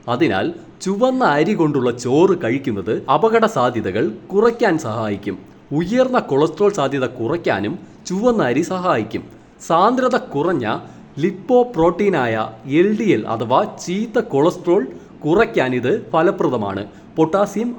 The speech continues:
അയൺ, മഗ്നീഷ്യം എന്നിവ അടങ്ങിയ ചുവന്ന അരി ഉയർന്ന രക്തസമ്മർദ്ദത്തെ നിയന്ത്രിക്കാനും സഹായിക്കും.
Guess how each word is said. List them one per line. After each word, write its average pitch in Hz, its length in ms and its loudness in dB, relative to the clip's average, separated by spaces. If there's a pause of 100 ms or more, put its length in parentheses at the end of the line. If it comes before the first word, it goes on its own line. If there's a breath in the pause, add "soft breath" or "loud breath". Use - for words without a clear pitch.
അയൺ, 165 360 2
മഗ്നീഷ്യം 196 640 -2
എന്നിവ 135 320 -2
അടങ്ങിയ 123 520 0 (300 loud breath)
ചുവന്ന 233 380 0
അരി 127 340 0 (460 loud breath)
ഉയർന്ന 208 460 0
രക്തസമ്മർദ്ദത്തെ 170 920 0
നിയന്ത്രിക്കാനും 135 840 -2
സഹായിക്കും. 147 580 -2